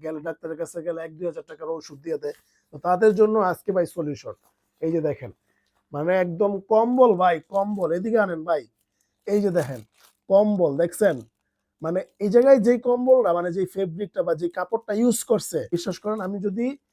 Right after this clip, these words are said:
এটা just এখানে এমনি পরি, আমি একটু পরে দেখাই আপনাদেরকে। দেখেন, যদিও যাদের, আহ, আমার হাতটা অনেক বেশি মোটা, তারপরেও একটা খে-, এই মাপ মতো আছে, মাপ মতো যদি ঢুকে তাহলে হচ্ছে এটা পুরোপুরি লেগে যাবে। যাই হোক, আমার হাত অনেক মোটা,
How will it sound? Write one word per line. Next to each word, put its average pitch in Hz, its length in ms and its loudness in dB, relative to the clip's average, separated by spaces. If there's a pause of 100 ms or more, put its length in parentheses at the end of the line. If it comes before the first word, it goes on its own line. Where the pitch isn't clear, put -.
(260)
এটা 196 200 -4
just 214 300 0
এখানে 214 240 -2
এমনি 214 180 0
পরি, 214 420 2 (180)
আমি 165 160 -8
একটু 165 200 -12
পরে 214 180 4
দেখাই 170 300 -4
আপনাদেরকে। 156 420 -6
দেখেন, 151 300 -8 (440)
যদিও 214 640 2
যাদের, 185 360 -2
আহ, 165 260 -6
আমার 170 180 -8
হাতটা 160 360 -10
অনেক 185 240 -2 (120)
বেশি 220 400 -4
মোটা, 143 380 -8 (280)
তারপরেও 226 320 -6
একটা 233 200 -6
খে-, - 200 -16
এই 185 200 -6
মাপ 160 220 -10 (100)
মতো 196 200 -4
আছে, 185 300 -4
মাপ 165 240 -8 (120)
মতো 175 300 -8
যদি 180 500 -8
ঢুকে 165 380 -10 (380)
তাহলে 156 260 -2
হচ্ছে 165 300 -2
এটা 156 160 -4
পুরোপুরি 185 400 -8
লেগে 156 300 -4
যাবে। 123 220 -10 (400)
যাই 170 160 2
হোক, 147 120 0
আমার 175 200 -2
হাত 170 220 -4
অনেক 185 280 -4
মোটা, 160 300 -8